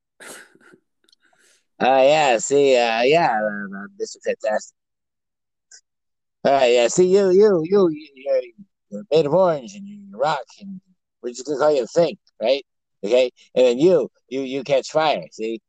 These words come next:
Speaker 2: and, and so what we're gonna call you is the Human Torch, and, and you, you're, you're, you're invisible, so we're gonna, just gonna call you Invisible Girl.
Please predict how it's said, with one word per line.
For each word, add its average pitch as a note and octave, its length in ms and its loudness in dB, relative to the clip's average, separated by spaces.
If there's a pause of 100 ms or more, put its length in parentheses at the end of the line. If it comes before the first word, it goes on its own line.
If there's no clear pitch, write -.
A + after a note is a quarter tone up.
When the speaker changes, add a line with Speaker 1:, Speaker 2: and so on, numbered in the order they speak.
Speaker 2:
and, G#2 220 -4 (100)
and G#2+ 100 -10
so A2 360 0
what C3 120 4
we're C#3+ 100 -2
gonna C3 100 -2
call C#3 200 -2
you D3 180 0
is A2+ 120 -4
the A2+ 60 -10
Human A#2+ 180 -4
Torch, C#3 400 -2 (320)
and, A#2+ 180 2
and A#2 220 0
you, D3 260 2 (280)
you're, C3 240 4 (460)
you're, B2 200 2
you're B2 220 2
invisible, A#2 640 -2
so B2 260 0
we're A#2+ 120 -4
gonna, B2+ 160 -6
just G#2+ 180 -16
gonna C3 140 -6
call C3 180 0
you A#2+ 120 0
Invisible A2+ 340 -2
Girl. A2+ 240 0